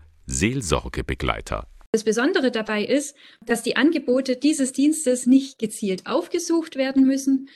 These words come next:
Speaker 2: sondern dass sie einem unterwegs begegnen, vielleicht auch überraschen und offen dazu einladen, ein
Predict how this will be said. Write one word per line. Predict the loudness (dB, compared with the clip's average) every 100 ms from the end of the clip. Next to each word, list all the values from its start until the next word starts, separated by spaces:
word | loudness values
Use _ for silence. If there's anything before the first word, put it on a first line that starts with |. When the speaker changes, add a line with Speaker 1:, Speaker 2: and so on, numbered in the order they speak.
| _ _
Speaker 2:
sondern | -2 -2 0 -2
dass | 0 -2 -2
sie | -2
einem | -2 0 0 -2
unterwegs | -2 -4 0 0 0 -2
begegnen, | -8 -2 0 0 2 4 4 4 0 _
vielleicht | -4 -2 -4
auch | -6
überraschen | -8 -4 -4 2 6 6 4 _ _
und | -4 -2
offen | 0 2 6 6 4
dazu | -4 -4 -4
einladen, | -2 2 4 4 0 4 4 2 -6 _ _
ein | -2 0 -2